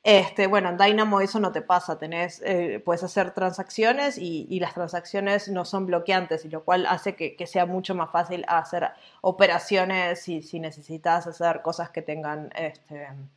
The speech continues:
el, la capacidad transaccional. Entonces, tiene un montón de beneficios que están diseñadas para, para trabajar en, en, en, en aplicaciones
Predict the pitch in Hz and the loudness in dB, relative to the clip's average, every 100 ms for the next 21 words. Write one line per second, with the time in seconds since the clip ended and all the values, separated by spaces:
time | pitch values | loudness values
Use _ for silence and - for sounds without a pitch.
0 | _ - - _ 175 165 156 147 151 - | _ -20 -20 _ -6 -4 -4 -2 -2 0
1 | 165 - 156 170 160 156 147 160 156 151 | -2 -2 0 2 0 -2 -8 -8 -6 -4
2 | 175 202 247 254 254 - _ 247 277 262 | -2 4 6 4 -2 -18 _ 4 6 6
3 | 240 254 254 254 226 208 233 269 254 190 | 6 6 8 8 6 2 2 2 0 -4
4 | - 220 233 247 240 208 202 214 233 247 | 4 4 6 0 -2 -2 2 6 6 6
5 | - 202 175 170 165 156 156 175 165 165 | 2 2 6 6 6 4 2 0 2 2
6 | 170 170 202 202 196 190 190 185 170 180 | 2 4 4 6 4 0 -6 -4 -6 -6
7 | - 180 - 185 185 180 175 196 202 214 | -8 -4 -2 -2 -2 -2 0 0 -2 -4